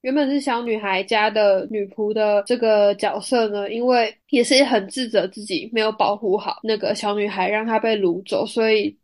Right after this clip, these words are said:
后来变成了拳击手。还有一个是女孩的妈妈的妹妹，就是女孩的阿姨，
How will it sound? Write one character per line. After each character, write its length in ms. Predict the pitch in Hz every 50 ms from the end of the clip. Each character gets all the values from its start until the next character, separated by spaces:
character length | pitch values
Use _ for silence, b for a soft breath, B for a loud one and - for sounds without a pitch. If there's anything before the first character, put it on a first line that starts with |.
| _ _ _
后 140 | - 277 254
来 120 | 226 208
变 220 | 202 254 247 233 220
成 140 | 233 220
了 100 | 196 196
拳 300 | 202 - - 214 190 190
击 200 | 190 190 160 180
手。 160 | 190 - - - - - _ _ _ _ _ _
还 160 | - - 339 392
有 100 | 427 403
一 80 | 359 233
个 160 | 247 240 254
是 520 | 254 - 330 311 285 262 247 220 202 - - - -
女 120 | 247 240
孩 220 | 233 208 226 220
的 100 | 220 226
妈 200 | 226 240 262 269
妈 120 | 269 285 277 254
的 80 | 226
妹 180 | 240 285 269 226
妹， 160 | - - -
就 100 | - 269
是 60 | 285
女 140 | 285 262 226
孩 160 | 226 208 196
的 80 | 196 -
阿 240 | - 202 202 208 208
姨， 200 | 180 - 208